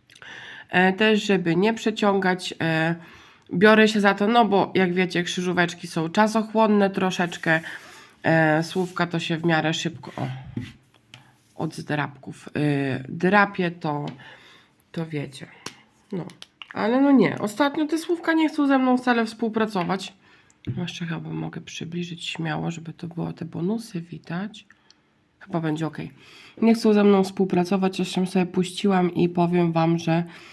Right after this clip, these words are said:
y, było z tego nic. Dlatego tutaj się, wiecie, buntuję.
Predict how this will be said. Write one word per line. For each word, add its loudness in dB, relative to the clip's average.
y, 6
było 4
z -8
tego 0
nic. 4
Dlatego 4
tutaj 2
się, -2
wiecie, 0
buntuję. 2